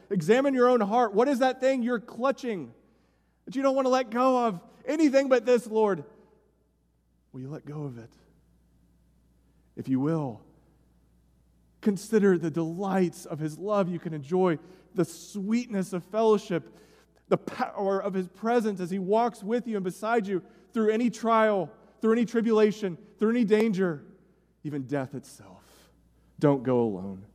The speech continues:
Don't let any if stand in the way. Cut the cord.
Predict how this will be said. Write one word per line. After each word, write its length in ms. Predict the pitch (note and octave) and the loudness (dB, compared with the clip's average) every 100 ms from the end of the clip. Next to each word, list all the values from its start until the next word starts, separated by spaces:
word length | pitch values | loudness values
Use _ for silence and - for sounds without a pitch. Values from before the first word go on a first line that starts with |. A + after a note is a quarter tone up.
| _ _ _ _ _ _ _ _ | _ _ _ _ _ _ _ _
Don't 180 | F3+ E3+ | 2 2
let 160 | D#3 D3+ | 4 2
any 160 | D3 | 2
if 260 | C#3 C3+ C3 | 0 -2 -6
stand 300 | - - A#2+ | -8 -6 -4
in 80 | A#2 | -4
the 80 | F#2+ | -6
way. 240 | F#2+ F#2+ - | -8 -10 -8
Cut 200 | D3+ - | -8 -8
the 80 | |
cord. 440 | B2 A#2 A2+ A2 | -10 -12 -18 -18